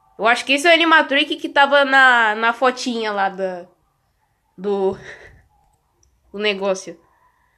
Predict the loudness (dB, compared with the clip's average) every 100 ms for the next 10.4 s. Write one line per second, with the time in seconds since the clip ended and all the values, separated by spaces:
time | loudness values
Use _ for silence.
0 | _ _ 0 0 0 2 4 4 0 -2
1 | 0 0 2 2 2 2 2 2 2 0
2 | 0 0 4 4 4 -2 0 2 4 4
3 | 2 -4 -20 _ _ _ _ -10 -6 -4
4 | -2 -2 0 -2 -2 -6 -20 _ _ _
5 | _ _ _ _ _ _ -10 -6 -4 -2
6 | -4 -8 0 0 0 -6 -18 -20 _ _
7 | _ _ _ _ _ _ _ _ _ _
8 | _ _ _ _ _ -2 2 2 2 -4
9 | 0 2 2 2 0 -4 -8 0 2 4
10 | 4 4 -2